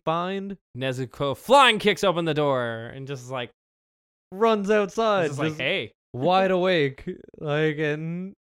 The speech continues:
Speaker 1: you know, just, just re-, we get that really happy moment of, like, "Nezuko, oh my God."
Speaker 2: He go, like, finally,
Speaker 1: Like,
Speaker 2: she's
Speaker 1: yeah.
Speaker 2: awake
Speaker 1: Yeah,
Speaker 2: after
Speaker 1: and
Speaker 2: he's returned.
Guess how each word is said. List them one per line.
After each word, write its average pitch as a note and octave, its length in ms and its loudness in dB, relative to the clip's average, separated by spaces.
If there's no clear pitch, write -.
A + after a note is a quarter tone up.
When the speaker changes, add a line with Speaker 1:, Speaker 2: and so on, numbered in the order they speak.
Speaker 1:
you C3 140 -6
know, A#2+ 240 -6
just, C#3+ 320 -4
just E3 260 -2
re-, E3+ 220 -2
we D#3 160 -2
get C#3+ 180 -2
that C3+ 160 -2
really C3 220 -4
happy A2+ 300 -4
moment G#2 420 -10
of, - 140 -16
like, D3+ 220 -10
"Nezuko, D4+ 320 -2
oh C#4 260 -4
my C#4 120 -6
God." C#4 520 -8
Speaker 2:
He F#3 180 -6
go, E3 240 -6
like, D3+ 300 -4
finally, F3 680 2
Speaker 1:
Like, C#3 220 -2
Speaker 2:
she's D3+ 140 0
Speaker 1:
yeah. C#3 140 2
Speaker 2:
awake D3+ 460 -2
Speaker 1:
Yeah, E3 340 -2
Speaker 2:
after C#3 320 -2
Speaker 1:
and C3+ 80 -4
Speaker 2:
he's B2+ 200 -2
returned. D#3 720 -6